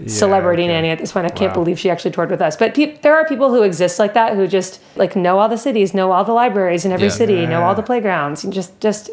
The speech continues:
Speaker 2: yeah.
Speaker 3: I'm just trying to work out, I mean, you come off stage night after night, like, it, touring is exhausting.
Speaker 2: Oh, yeah.
Speaker 3: I mean, even, even bus touring can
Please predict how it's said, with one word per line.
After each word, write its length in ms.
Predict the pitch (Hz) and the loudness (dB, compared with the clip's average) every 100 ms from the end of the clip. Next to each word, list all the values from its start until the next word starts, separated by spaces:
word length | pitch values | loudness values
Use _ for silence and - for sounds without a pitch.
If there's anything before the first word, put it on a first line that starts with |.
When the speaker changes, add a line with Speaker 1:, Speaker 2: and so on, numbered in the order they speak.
| - - | -14 -4
Speaker 2:
yeah. 240 | 185 139 143 | -2 0 -2
Speaker 3:
I'm 160 | 165 | -2
just 120 | 190 | -4
trying 180 | - 208 | -2 -2
to 80 | 147 | 0
work 260 | 123 113 117 | 0 0 0
out, 240 | 101 - _ _ _ | -2 -4 _ _ _
I 40 | 131 | -4
mean, 120 | 135 | -4
you 100 | 151 | -4
come 240 | - 165 | -4 -4
off 120 | 147 | -4
stage 720 | - - 113 95 90 - - - _ _ | -4 -4 -2 -4 -6 -12 -16 -18 _ _
night 260 | 92 156 165 | -6 -4 -4
after 220 | 131 104 | -6 -6
night, 260 | 107 101 92 | -6 -6 -8
like, 180 | 95 - | -12 -14
it, 80 | - | -14
touring 260 | - 170 131 | -6 -4 -2
is 140 | 98 | -4
exhausting. 560 | 98 110 180 - - - - | -6 -6 -6 -8 -14 -8 0
Speaker 2:
Oh, 80 | 262 | 2
yeah. 180 | 208 | 2
Speaker 3:
I 20 | 101 | 0
mean, 240 | 101 98 - | -4 -6 -4
even, 300 | 127 127 - | -4 -4 -2
even 240 | 143 123 | -2 -2
bus 240 | 110 131 | -2 -4
touring 480 | - 104 92 98 117 - - | -6 -6 -6 -8 -12 -18 -14
can 420 | - 98 98 - | -8 -6 -8 -10